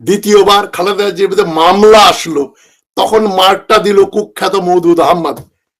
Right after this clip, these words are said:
বিএনপি টের পেল না, বিএনপি কে একটার পর একটা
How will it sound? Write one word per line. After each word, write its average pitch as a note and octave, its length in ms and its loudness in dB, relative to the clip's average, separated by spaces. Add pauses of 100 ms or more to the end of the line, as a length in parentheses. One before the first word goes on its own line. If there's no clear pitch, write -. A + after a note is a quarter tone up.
(140)
বিএনপি B3 560 0
টের C4+ 360 2
পেল A3 240 2
না, C3 300 -6 (280)
বিএনপি A#3 640 0
কে B3 120 -2
একটার B3 600 0
পর A#3 260 0
একটা F#3+ 540 -6